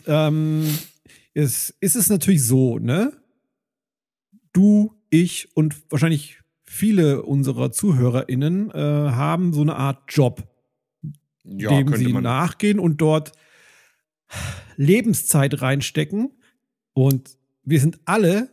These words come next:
Speaker 1: und deswegen bin ich so emotional auch schlecht drauf, wir sind alle dumm, hab ich festgestellt.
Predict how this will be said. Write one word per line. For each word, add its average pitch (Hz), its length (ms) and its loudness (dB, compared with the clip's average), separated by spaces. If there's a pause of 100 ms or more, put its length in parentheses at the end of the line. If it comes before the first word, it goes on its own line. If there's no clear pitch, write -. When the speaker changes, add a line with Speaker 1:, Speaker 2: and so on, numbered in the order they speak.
Speaker 1:
und 160 100 -8
deswegen 165 300 0
bin 170 100 0
ich 170 120 -2
so 165 100 -6
emotional 151 580 -2
auch 139 320 -4
schlecht - 360 -4
drauf, - 180 -6
wir 151 80 2
sind 160 140 0
alle 160 200 -2
dumm, 208 460 2
hab 120 140 0
ich 120 100 -10
festgestellt. - 720 -12